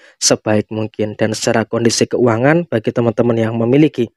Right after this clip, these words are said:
zodiak Libra, kamu dalam kondisi yang aman-aman saja, dalam kondisi yang bisa dikatakan ya baik-baik saja. Kenapa? Karena kamu juga bisa mampu untuk menjaga stabilitas di dalam posisi keuangan kamu secara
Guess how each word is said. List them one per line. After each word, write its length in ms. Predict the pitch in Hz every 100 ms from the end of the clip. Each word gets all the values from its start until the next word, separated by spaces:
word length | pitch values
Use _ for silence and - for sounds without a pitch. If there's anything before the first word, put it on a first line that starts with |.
| _ - -
zodiak 560 | - 135 120 120 117 -
Libra, 480 | 147 170 - 113 107
kamu 240 | 131 165
dalam 240 | 135 120 117
kondisi 400 | 123 117 - 165
yang 160 | 123
aman-aman 560 | 135 127 127 131 131 131
saja, 320 | 135 123 117 - _ _ _ _ _
dalam 320 | 127 120 120 117
kondisi 400 | 127 117 - 156
yang 160 | 117
bisa 240 | 113 117 120
dikatakan 560 | - 117 120 - 226
ya 80 | 131
baik-baik 560 | - 117 120 117 113 -
saja. 400 | 143 - 127 127 _ _ _ _ _ _ _ -
Kenapa? 400 | 160 196 127 127
Karena 160 | - 151
kamu 240 | 160 165
juga 160 | 143 127 120
bisa 240 | 120 123
mampu 320 | 123 120 117
untuk 240 | 135 131 - 131
menjaga 480 | 123 131 117 110 - _ _ _ _ _ _ _ _ _ _ _ _ _ _ _ -
stabilitas 720 | - 127 123 131 123 110 - - - -
di 160 | - -
dalam 320 | 110 120 120
posisi 480 | - 113 120 - -
keuangan 400 | - 120 113 113
kamu 480 | 117 110 113 120
secara 640 | 117 123 - 110 110 113